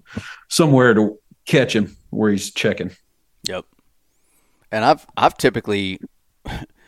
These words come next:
Speaker 2: went deeper with cameras in the later, like, in October in the lull. Um, I don't really know why.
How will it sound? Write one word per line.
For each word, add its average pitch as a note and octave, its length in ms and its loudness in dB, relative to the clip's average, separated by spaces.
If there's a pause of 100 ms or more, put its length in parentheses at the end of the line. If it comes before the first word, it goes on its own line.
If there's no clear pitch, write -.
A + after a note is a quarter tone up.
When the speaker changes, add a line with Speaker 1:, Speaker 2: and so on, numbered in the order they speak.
(920)
Speaker 2:
went G2+ 400 -6
deeper F#2+ 540 -4
with F#2 160 -8
cameras F2 520 -8
in F2 260 -10
the E2+ 360 -12 (920)
later, G2 440 -4 (180)
like, G2 200 -4
in F2+ 120 -6
October F2 560 -6
in E2+ 100 -12
the F2 80 -10
lull. F2+ 440 -4 (580)
Um, F2 500 -4 (920)
I B2 120 4
don't D#3+ 100 2
really C#3+ 180 4
know B2+ 480 2 (240)
why. G2+ 720 0